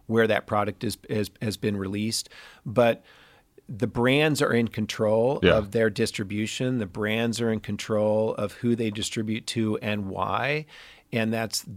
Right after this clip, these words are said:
Speaker 1: their policies. That's not necessarily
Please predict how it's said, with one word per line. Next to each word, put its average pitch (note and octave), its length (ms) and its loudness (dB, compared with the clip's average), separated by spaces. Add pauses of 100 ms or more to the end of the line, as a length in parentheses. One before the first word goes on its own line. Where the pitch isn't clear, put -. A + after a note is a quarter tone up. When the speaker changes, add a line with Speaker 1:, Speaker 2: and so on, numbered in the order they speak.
(120)
Speaker 1:
their A2+ 340 4
policies. B2+ 1120 0
That's A#2 380 -4
not A2 240 0
necessarily G#2 960 -4